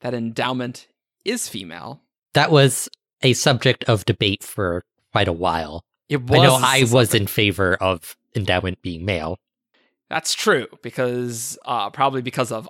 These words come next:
Speaker 1: Ostre, right?
Speaker 2: Yep.
Speaker 1: Yep, and we're, we'll, we'll talk about that some more.
Speaker 2: Mm-hmm.
Speaker 1: Then, later, and Brandon raffoed this for a long time.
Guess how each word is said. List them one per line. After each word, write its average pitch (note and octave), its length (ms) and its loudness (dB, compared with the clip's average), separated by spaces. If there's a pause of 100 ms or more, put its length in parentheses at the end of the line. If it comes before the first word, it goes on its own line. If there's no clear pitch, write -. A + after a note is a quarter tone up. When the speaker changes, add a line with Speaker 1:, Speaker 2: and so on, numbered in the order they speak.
Speaker 1:
Ostre, C#3 420 -4
right? G#2+ 220 -8 (400)
Speaker 2:
Yep. G#2+ 220 0 (560)
Speaker 1:
Yep, D3+ 280 0 (100)
and C3+ 180 -4
we're, D3 300 6
we'll, A#2+ 320 -4
we'll B2 200 -2
talk B2+ 260 -6
about C#3+ 280 0
that - 260 -8
some G#2+ 160 -12
more. G2 300 -8
Speaker 2:
Mm-hmm. G#2 280 -8 (540)
Speaker 1:
Then, D#3 720 0 (540)
later, E3+ 640 4 (720)
and B3+ 160 0
Brandon D4+ 420 4
raffoed D3+ 560 2
this - 280 -2
for D3+ 160 2
a B2 80 2
long C3 340 2
time. G#2+ 460 -8